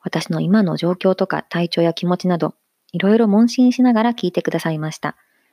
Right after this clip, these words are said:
マリコさんとお話しした後で、健康上のある決断をすることができて、それは大きかったです。あとはダメな時もあってもいいんだって受け入れられるようになったかな。マリコさんと話す前は健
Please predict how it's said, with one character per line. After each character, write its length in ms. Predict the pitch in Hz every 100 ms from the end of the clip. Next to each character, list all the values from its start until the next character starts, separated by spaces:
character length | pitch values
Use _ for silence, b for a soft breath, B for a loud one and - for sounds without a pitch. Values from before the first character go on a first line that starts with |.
| _ _ 202
マ 60 |
リ 80 | 190
コ 140 | 185
さ 120 | 165 160
ん 60 |
と 120 | 160
お 20 | 165
話 320 | 180 180 185
し 20 |
し 40 |
た 120 | - 185
後 160 | 180
で、 220 | 190 202 _ _ -
健 220 | 180 180 -
康 80 |
上 140 | 175 175
の 100 | 185
あ 60 |
る 80 | 202
決 200 | - -
断 120 | 226
を 60 | 226
す 100 | 240
る 60 | 226
こ 100 | 240
と 100 | 226
が 120 | -
で 100 | 170
き 80 | -
て、 180 | 151 - _
そ 140 | -
れ 80 | 165
は 220 | 165 160
大 100 | 196
き 100 | 190
か 120 | - 165
っ 80 | -
た 100 | 147
で 140 | 196
す。 160 | - _ _ _ b b b b _ _ _
あ 80 | 190
と 120 | 170
は 120 | 175
ダ 100 | 175
メ 140 | 180 214
な 180 | 247
時 300 | 240 196 -
も 240 | 160 151 -
あ 20 |
っ 80 | -
て 100 | 202
も 120 | 170
い 60 | 196
い 60 |
ん 80 | 214
だ 160 | 170 -
っ 20 |
て 80 | -
受 120 | 208
け 80 | -
入 60 | 180
れ 40 |
ら 60 | 190
れ 100 | 202
る 100 | 190
よ 120 | 160
う 20 |
に 80 | 151
な 120 | 160
っ 40 | -
た 120 | -
か 100 | 151
な。 240 | 196 240 240 b b b b
マ 120 | 190
リ 100 | 175
コ 80 | -
さ 180 | 160 160
ん 80 | 156
と 80 | 156
話 280 | 160 170
す 60 | 170
前 220 | 170 160
は 160 | 180 185
健 260 | - 175